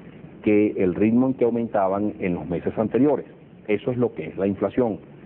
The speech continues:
ese ritmo de aumento de los precios que se ubicaría en torno a dos o dos coma cinco por ciento por mes durante la primera, durante las primeras fases de esa segunda etapa o etapa de estabilización, se debería esa caída de la inflación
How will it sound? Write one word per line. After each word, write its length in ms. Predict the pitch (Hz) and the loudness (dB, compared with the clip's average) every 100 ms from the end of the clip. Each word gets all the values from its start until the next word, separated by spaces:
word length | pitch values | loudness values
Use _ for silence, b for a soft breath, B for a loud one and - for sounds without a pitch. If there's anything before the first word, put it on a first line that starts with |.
| B B - | B B 0
ese 300 | 101 104 131 | 2 4 2
ritmo 340 | 120 117 120 | 2 2 2
de 80 | 117 | 2
aumento 400 | 85 95 107 117 | 2 2 0 2
de 60 | 139 | 0
los 100 | 139 | 0
precios 460 | - 101 - 117 | -2 -2 -2 -6
que 100 | - | -4
se 120 | 95 85 | -4 -4
ubicaría 480 | 78 - 80 101 | -6 -6 0 2
en 100 | 107 | 2
torno 340 | - 98 95 76 | 2 0 0 -4
a 40 | |
dos 260 | 78 104 - - - | 2 2 0 -8 -10
o 100 | 82 | -2
dos 180 | 82 98 | 0 0
coma 300 | - 117 85 | 0 -4 -2
cinco 320 | - 101 92 117 | -2 -2 0 -2
por 180 | 87 | -2
ciento 320 | - 101 92 - | 0 0 0 -2
por 160 | 92 | 0
mes 200 | 90 95 - - B B B - | 0 0 -2 -18 B B B -8
durante 300 | 87 85 80 | -4 -4 -4
la 100 | 82 | -6
primera, 480 | 80 85 87 107 127 - - - | -4 -2 2 2 0 -6 -18 -10
durante 300 | 85 85 78 | -4 -2 -2
las 140 | 85 80 | -6 -6
primeras 340 | 82 104 123 | -2 0 0
fases 320 | - 113 - | 0 -2 -2
de 80 | 107 | -4
esa 160 | 107 - | -2 -2
segunda 380 | - 92 139 131 | -2 0 0 0
etapa 420 | 85 101 95 87 95 B B B - - | -2 -2 -4 -4 -8 B B B -14 -10
o 60 | |
etapa 320 | 82 - 95 | -4 -2 2
de 80 | 120 | 0
estabilización, 680 | 110 110 120 120 - - 80 - - - - - - - - - | 2 0 2 0 -2 -2 -2 -6 -20 -20 -20 -20 -20 -20 -10 0
se 100 | 104 | 4
debería 400 | 117 139 135 123 | 6 4 4 2
esa 180 | - | 0
caída 340 | 117 87 104 113 | -4 -2 2 2
de 80 | 104 | 2
la 40 | |
inflación 480 | 110 107 95 95 | 0 -2 0 0